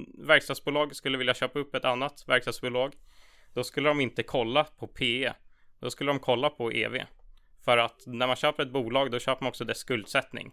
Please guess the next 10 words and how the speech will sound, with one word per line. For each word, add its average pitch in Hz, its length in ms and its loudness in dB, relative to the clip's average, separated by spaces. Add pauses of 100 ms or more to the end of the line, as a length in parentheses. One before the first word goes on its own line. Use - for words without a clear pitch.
Så 113 380 -4 (200)
ett 135 160 -4
bolag 139 300 0
som 143 120 -2
ser 120 380 2
billigt 135 320 0
ut 117 140 -6
på - 120 -14
P 127 300 0
E, 139 100 2